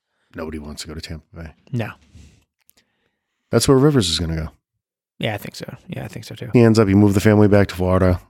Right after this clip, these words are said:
Speaker 1: That's a layup.
Speaker 2: Yeah.
Speaker 1: Just don't bring Jameis.
Speaker 2: That, well, see, that's the thing. So
Speaker 1: Josh thinks he can fix Jameis.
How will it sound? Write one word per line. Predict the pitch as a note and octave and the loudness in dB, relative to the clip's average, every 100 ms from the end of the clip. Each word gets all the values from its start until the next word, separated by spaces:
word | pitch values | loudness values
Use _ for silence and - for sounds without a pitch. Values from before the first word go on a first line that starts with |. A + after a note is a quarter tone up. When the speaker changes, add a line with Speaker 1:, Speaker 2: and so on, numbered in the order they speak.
| - | -6
Speaker 1:
That's | G2 - | -2 0
a | |
layup. | E2+ E2+ E2+ F2 - _ | 0 0 -2 -4 -8 _
Speaker 2:
Yeah. | - B2 G#2+ G2+ _ _ _ _ _ _ - | -8 -6 -6 -10 _ _ _ _ _ _ -6
Speaker 1:
Just | - | 0
don't | A#2 | 0
bring | F#2 E2+ | 2 0
Jameis. | D2+ D2+ D#2 - | -2 -4 -2 0
Speaker 2:
That, | D#3+ - _ - | 0 0 _ 0
well, | D#3 | 2
see, | E3+ | 4
that's | F3 | 2
the | E3+ | 2
thing. | F3 C3 | 0 0
So | B2+ | 0
Speaker 1:
Josh | A2+ F#2 E2+ - | 2 2 2 0
thinks | D#2+ | -2
he | - | -4
can | E2 | -6
fix | - E2 | -6 -6
Jameis. | - D#2+ D#2+ D#2 - | -2 -2 0 -2 -4